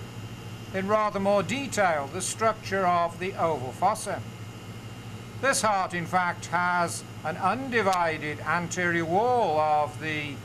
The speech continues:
appendage, and if I reflect that, you can see much more nicely than the, in the previous heart, the way that the pectinate muscles extend all the way round the atrioventricular junction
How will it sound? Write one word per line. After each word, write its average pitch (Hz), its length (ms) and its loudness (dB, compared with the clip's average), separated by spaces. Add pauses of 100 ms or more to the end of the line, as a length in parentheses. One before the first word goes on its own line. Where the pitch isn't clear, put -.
(580)
appendage, 202 560 0 (640)
and 208 120 -4
if 226 160 2
I 226 180 4
reflect 220 580 0
that, 165 340 2
you 175 80 -4
can 175 160 -6
see 175 400 0 (640)
much 208 300 0
more 185 180 4
nicely 185 560 0
than 165 220 -4
the, 165 120 0 (140)
in 165 140 -2
the 151 60 -2
previous 226 520 -2
heart, 208 460 2 (320)
the 202 60 -2
way 208 200 4
that 196 160 -2
the 196 80 -4
pectinate 208 680 0
muscles 139 560 -4 (340)
extend 180 540 0
all 226 320 4
the 233 80 2
way 214 240 4
round 226 480 2
the 185 80 4
atrioventricular 156 1000 0
junction 175 440 -2